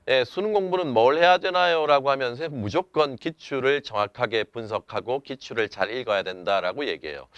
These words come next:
근데 기출을 읽어야 된다고만 얘기하고 여러분한테 툭 맡겨두니까, 어, 제대로 못하는 학생들이 있는 것 같기도 하고, 음, 기출을 한번 볼 때 정확하게, 예, 이해하고 하는 것이 훨씬 더 효율적인데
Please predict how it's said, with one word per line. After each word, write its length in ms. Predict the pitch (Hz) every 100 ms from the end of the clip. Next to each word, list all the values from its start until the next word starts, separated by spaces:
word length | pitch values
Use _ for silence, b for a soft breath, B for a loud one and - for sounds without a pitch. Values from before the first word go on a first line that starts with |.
| B B
근데 480 | - 196 139 147 123 -
기출을 460 | 196 - 190 175 190
읽어야 240 | 214 196
된다고만 600 | 160 151 147 131 131 120
얘기하고 680 | 101 95 107 139 120 107 110
여러분한테 540 | 120 143 131 123 120 107 _
툭 200 | - 170 _
맡겨두니까, 1000 | - 143 - 113 131 131 - 92 101 90 - B B B _
어, 320 | 123 123 113
제대로 420 | - 123 120 196 175
못하는 440 | 104 104 160 175
학생들이 560 | 175 - 170 143 123 98
있는 240 | 101 131
것 80 | 113
같기도 340 | 95 - 87
하고, 460 | 92 87 76 113 208 -
음, 180 | 90 - B B B
기출을 400 | - 202 196 165
한번 340 | 143 135 165
볼 140 | 160 127
때 140 | 147
정확하게, 880 | 135 - 98 117 - 190 190 175 156 b b -
예, 100 | 123
이해하고 760 | 113 104 120 139 147 143 127 123
하는 180 | 143
것이 200 | 139 156
훨씬 340 | - 190 202 214
더 120 | 160
효율적인데 760 | 190 165 123 98 90 82 98